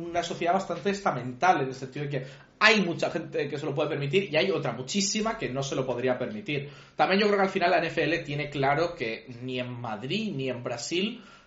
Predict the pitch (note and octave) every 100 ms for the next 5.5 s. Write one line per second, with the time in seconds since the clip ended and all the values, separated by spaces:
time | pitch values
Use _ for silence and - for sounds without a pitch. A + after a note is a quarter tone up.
0 | _ _ _ _ - _ D3 C3+ - D3
1 | F3 E3 C#3 C3+ F3 F#3+ D3 C#3+ - D3+
2 | F3+ F#3 A2+ G#2+ B2+ F3+ F#3 B2 A#2 G#2
3 | G#2+ G2 A#2 A2 A2+ A#2 B2 A#2 - D#3+
4 | F3 G3+ A3+ - B2 A2+ G#2+ G#2+ G#2 G2+
5 | G2+ F#2+ D3 B2